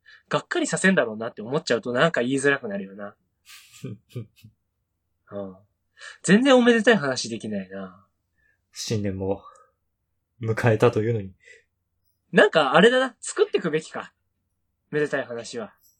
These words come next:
Speaker 2: <laughs>
Speaker 1: 今年何をするかか。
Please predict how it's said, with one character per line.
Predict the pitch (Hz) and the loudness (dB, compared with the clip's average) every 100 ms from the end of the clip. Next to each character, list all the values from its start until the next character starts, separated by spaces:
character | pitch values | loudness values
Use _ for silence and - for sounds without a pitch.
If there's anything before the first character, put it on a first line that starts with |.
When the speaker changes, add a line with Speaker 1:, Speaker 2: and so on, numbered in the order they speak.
| _ _ _ _ _ _ _ _ | _ _ _ _ _ _ _ _
Speaker 2:
<laughs> | 104 - 117 - 117 _ _ _ _ _ _ - | -18 -14 -16 -16 -20 _ _ _ _ _ _ -6
Speaker 1:
今 | 202 | -2
年 | 262 294 285 196 | -2 -4 -6 -2
何 | 185 269 240 | 2 4 4
を | |
す | 185 156 | 2 -2
る | |
か | 170 127 | -4 -6
か。 | 107 | -12